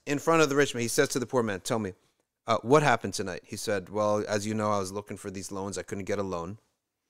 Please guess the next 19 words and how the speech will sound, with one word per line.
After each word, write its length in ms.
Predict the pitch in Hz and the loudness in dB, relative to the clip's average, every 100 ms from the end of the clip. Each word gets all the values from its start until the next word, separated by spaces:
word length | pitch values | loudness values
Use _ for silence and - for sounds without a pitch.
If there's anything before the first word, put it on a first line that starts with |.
| _ _ _ _ _ _ | _ _ _ _ _ _
My 180 | 101 101 | 0 4
wife's 280 | 113 117 | 4 4
surgery 380 | - 120 101 110 | 2 0 0 -4
is 220 | 104 95 | -4 -6
today 360 | - - 107 101 | -4 0 4 2
at 100 | - | 0
nine 260 | 98 101 107 | -4 -4 -2
A 120 | 101 | -4
M. 180 | 87 104 _ _ _ _ _ _ _ _ _ _ _ _ _ _ 107 | -6 -14 _ _ _ _ _ _ _ _ _ _ _ _ _ _ -4
And 360 | 98 92 92 _ | -2 -2 -8 _
I 80 | 95 | -10
saw 220 | - 107 | -2 -2
the 80 | 104 | 0
masjid 360 | 107 - 101 90 | -2 -2 -6 -2
door 180 | 101 | 0
open. 320 | 95 90 101 107 _ - | 0 -2 -6 -8 _ -16
I 80 | |
came 300 | 92 113 101 | -8 -4 -2
in, 240 | 98 101 | -2 -4